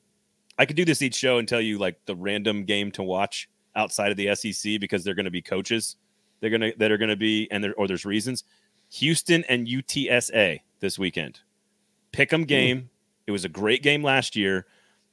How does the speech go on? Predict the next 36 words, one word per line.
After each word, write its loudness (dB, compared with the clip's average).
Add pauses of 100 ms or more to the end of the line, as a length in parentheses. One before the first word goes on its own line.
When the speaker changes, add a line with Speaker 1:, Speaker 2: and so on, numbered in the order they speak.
(100)
Speaker 1:
and 2
it's 2
the 0
best 4
quarterback 2
on -2
paper 0
right -2
now 0
that -4
Tennessee -4
is -4
going -2
to -8
face -2
the -6
entire -4
season. -6
Frank -2
Harris, 4
the -14
quarterback -2
at -10
U -8
T -2
S -2
A. 2 (380)
They're -8
gonna -10
play -2
after 0
the -2
Florida 2
game 4
in 0
Knoxville. 0